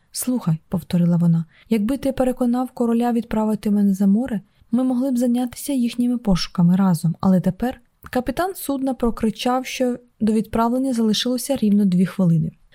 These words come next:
І тоді Селена зробила надзвичайно необачний вчинок, мабуть, найнеобачніший вчинок у її житті. Вставши на шпиньки, вона зашепотіла Шаолу на вухо. Це були слова, які пояснювали, чому їй потрібно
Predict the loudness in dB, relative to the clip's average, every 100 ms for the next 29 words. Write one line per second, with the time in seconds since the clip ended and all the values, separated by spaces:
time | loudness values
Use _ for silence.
0 | -8 -4 -2 -2 -4 -2 -2 -2 -2 -2
1 | 0 -2 -2 -4 -2 -4 -2 -2 -2 0
2 | -2 -2 -4 -4 0 0 0 -4 _ _
3 | -2 0 2 0 -4 -12 -4 -2 0 0
4 | 0 2 0 0 -4 -4 -6 -6 -2 2
5 | 2 0 -4 0 4 4 2 0 -2 -8
6 | -8 _ _ _ -2 0 0 0 0 0
7 | -2 -2 -4 -4 -4 -4 -4 -6 -6 -4
8 | -6 -6 -6 -8 -6 -4 -2 0 0 0
9 | 0 -2 -4 -12 -16 _ _ -8 -4 -2
10 | -4 -4 -2 -2 0 0 -2 -4 -4 0
11 | 0 0 0 0 0 0 2 4 4 0
12 | -4 -4 -2 0 0